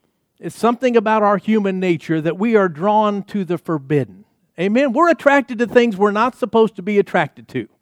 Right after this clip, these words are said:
We look at things we're not supposed to look at. It's like, "I'll just take a look. I won't touch. I won't do. I won't participate in that." Famous last words.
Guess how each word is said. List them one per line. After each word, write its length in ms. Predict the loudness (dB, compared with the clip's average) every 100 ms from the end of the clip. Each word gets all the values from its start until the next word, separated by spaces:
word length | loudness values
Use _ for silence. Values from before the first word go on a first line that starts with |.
| _ _ _ _ 2
We 140 | 6
look 180 | 8 8
at 140 | 4
things 240 | 2 0 2
we're 140 | 2
not 180 | 2 0
supposed 400 | -4 2 2 4
to 80 | 2
look 240 | 2 2
at. 160 | 0 -2
It's 160 | -2
like, 240 | 0 -2 2
"I'll 140 | 2
just 220 | 2 -2
take 220 | 0 0 0
a 40 |
look. 280 | 0 0 -2
I 80 | -2
won't 240 | -2 -2
touch. 440 | 0 -2 -2 -12 -20 _ _
I 120 | 0
won't 240 | 2 2 2
do. 240 | 0 2
I 80 | 2
won't 260 | 2 2
participate 760 | -2 -4 -2 0 -2 0 0 0
in 160 | -2
that." 380 | -2 -4 -4 -8 _ _ _ _ _ _ _ _
Famous 380 | -2 0 2 0
last 280 | 0 0 0
words. 520 | 0 0 0 -8 _